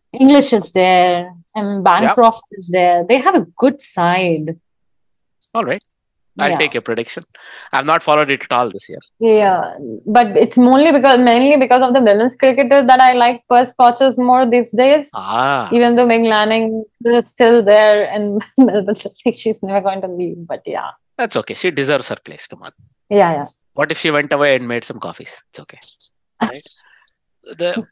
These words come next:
Speaker 2: last topic, well, the I C C awards.
Speaker 1: Hmm.
Speaker 2: Did you, did you see the award ceremony by any chance? I couldn't catch up. I only watched it on the,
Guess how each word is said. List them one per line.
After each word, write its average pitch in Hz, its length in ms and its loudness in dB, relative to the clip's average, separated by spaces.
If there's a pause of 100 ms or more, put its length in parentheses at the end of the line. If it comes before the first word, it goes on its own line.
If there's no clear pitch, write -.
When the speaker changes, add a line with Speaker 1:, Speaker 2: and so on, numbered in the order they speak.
(100)
Speaker 2:
last 170 400 0
topic, 175 380 0 (220)
well, 143 280 -4 (1200)
the 143 100 -2
I 131 100 0
C 151 120 -6
C 160 100 -6
awards. 120 520 -4 (1000)
Speaker 1:
Hmm. 202 260 -2 (1160)
Speaker 2:
Did 151 200 -6
you, 190 480 2 (260)
did 143 140 -10
you 143 100 -6
see 147 340 -6
the 135 160 -2
award 123 340 -2
ceremony 120 440 -8
by 113 140 -10
any 113 140 -12
chance? 117 360 -14
I 104 100 -12
couldn't 139 180 -12
catch 120 220 -6
up. 131 140 -8
I 113 80 -2
only 117 220 -8
watched 107 300 -8
it - 100 -18
on 101 140 -14
the, 95 320 -16